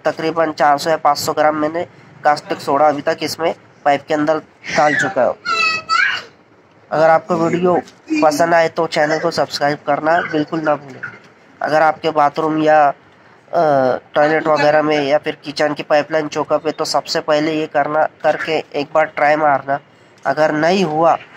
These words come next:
तो फिर आपने, अ, तोड़ फोड़ करना, क्योंकि अगर ये, इसमें अगर आपका pipe का चोकअप clear हो,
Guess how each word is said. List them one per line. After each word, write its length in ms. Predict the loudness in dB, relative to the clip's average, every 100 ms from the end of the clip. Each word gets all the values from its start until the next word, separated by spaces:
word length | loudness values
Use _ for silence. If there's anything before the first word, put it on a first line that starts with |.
| -4 -4 -8 -14 -16 _ -4
तो 80 | -2
फिर 180 | 2
आपने, 340 | 2 2 0 -2
अ, 80 | -4 -16 -20 -4
तोड़ 460 | 0 0 0 0 0
फोड़ 220 | 0 -2
करना, 380 | 0 -2 0 -4
क्योंकि 260 | -4 0
अगर 260 | 0 2 -2
ये, 180 | -2 -2
इसमें 360 | -4 -4 2
अगर 220 | 2 4 2
आपका 300 | 2 0 -2
pipe 360 | 0 -2 -2 -6
का 60 |
चोकअप 300 | -4 -4 -4 -6
clear 280 | -2 0 2
हो, 220 | 0